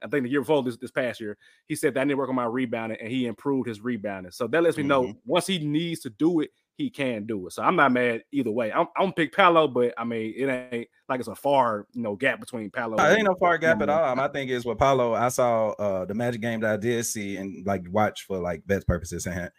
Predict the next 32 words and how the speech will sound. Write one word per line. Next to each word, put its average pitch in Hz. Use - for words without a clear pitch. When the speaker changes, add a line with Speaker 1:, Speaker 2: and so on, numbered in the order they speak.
Speaker 1:
Mm-hmm. 117
Speaker 2:
he 135
was 135
inconsistent, 131
but 110
when 120
he 123
got 120
it 104
going, 117
I'm 107
looking 120
at 107
a 95
young 110
Carmelo 104
Anthony. 95
No 98
disrespect 95
to -
Melo, 98
Speaker 1:
Yeah. 135
Speaker 2:
you 104
know, 104
Speaker 1:
Yeah, 202
Speaker 2:
he, 110
his 120
Speaker 1:
sure. 349
Speaker 2:
three's 151
not 151
there 156
yet, 147